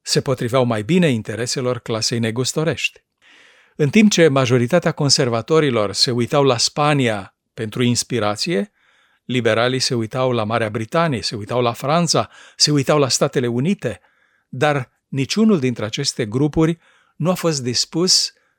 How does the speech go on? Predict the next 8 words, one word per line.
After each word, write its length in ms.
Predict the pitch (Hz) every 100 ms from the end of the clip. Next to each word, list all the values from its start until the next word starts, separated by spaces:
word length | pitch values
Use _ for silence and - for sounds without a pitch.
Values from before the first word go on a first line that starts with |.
| _
să 380 | - 156 139 - _ _
modifice 680 | 139 135 143 190 160 - 131
ordinea 420 | 120 131 123 107
socială, 760 | - 117 - 127 123 139 151 - _ _
astfel 320 | 156 170 170
încât 540 | 135 120 147 - - -
clasele 420 | - 143 - 160
inferioare 720 | 127 120 123 117 117 123 131